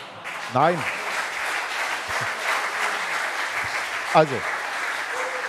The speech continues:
Schalke ist ein überragender Verein, ja, mit überragenden Fans.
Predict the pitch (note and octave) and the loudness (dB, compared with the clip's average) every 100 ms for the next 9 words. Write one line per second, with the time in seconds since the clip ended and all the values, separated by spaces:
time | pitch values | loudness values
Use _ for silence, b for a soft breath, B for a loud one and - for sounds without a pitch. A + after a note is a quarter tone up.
0 | - - - - - - - - - - | -4 -6 -6 -6 -8 -8 -8 -8 -6 -4
1 | - F#3 F#3 A3+ - G#3+ G#3+ F#3 F#3+ - | 6 10 10 8 8 8 10 6 0 2
2 | D3+ D#3 D#3 - E3+ E3 C3+ C3+ C3+ C3 | 4 4 2 4 8 8 8 4 4 4
3 | A#2 A#2 D2+ F2 D2 - _ - B2 D#3 | 2 2 0 -2 -4 -10 _ 0 2 2
4 | C3 A#2 - D#3 C#3 B2+ C#3 D#3 D3+ B2+ | 0 -2 2 6 6 6 4 4 2 0
5 | - B2 F#2 E2+ - - | 4 4 4 0 -10 -16